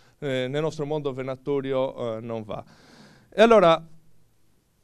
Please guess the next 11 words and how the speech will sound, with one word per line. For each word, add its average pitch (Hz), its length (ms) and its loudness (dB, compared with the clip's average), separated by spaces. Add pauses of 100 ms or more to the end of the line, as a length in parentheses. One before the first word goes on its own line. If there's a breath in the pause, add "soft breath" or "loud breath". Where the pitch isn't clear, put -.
(140)
personalmente 190 800 2
penso 135 360 0
questo, 113 400 -4
la 135 140 4
modifica 156 920 0
della 139 280 -2
legge 117 280 -6
nazionale, 110 720 -8 (340 loud breath)
una 233 240 4
pressione 175 520 0
forte 131 680 0